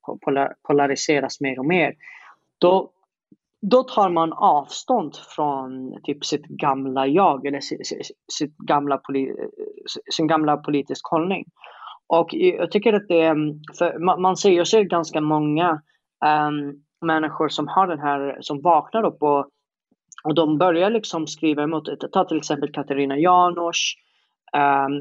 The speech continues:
nu till exempel, nu, eh, fanns det lite kontrovers, eh, nå-, nå-, någon kontrovers kring, ehm, vad, vad heter han?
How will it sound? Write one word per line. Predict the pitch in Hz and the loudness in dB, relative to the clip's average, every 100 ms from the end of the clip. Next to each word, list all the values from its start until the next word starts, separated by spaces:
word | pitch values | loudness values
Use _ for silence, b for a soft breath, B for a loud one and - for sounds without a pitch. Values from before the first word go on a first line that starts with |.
| - | 4
nu | 190 202 | 6 6
till | 180 165 | 4 -2
exempel, | 160 170 160 160 | -2 -2 0 0
nu, | 160 | 0
eh, | 160 147 147 - - _ | -2 -4 -6 -6 -10 _
fanns | 156 147 | -2 0
det | 156 | 0
lite | 151 147 147 139 | 0 0 0 -2
kontrovers, | - 151 151 147 160 - | -2 -2 -2 0 0 0
eh, | - 151 - 80 - | -2 0 0 0 -2
nå-, | 147 151 | -2 -2
nå-, | - 151 | -2 -4
någon | 151 160 151 | 0 0 0
kontrovers | 151 147 143 156 - - | -2 0 0 0 -2 -4
kring, | 151 147 143 b b b b - | -2 0 -2 b b b b 0
ehm, | 147 143 139 139 135 | 2 2 -2 -8 -10
vad, | 156 165 170 | -6 -4 -2
vad | 185 | -2
heter | 180 143 | -2 -4
han? | 131 139 135 135 | -4 -4 -4 -4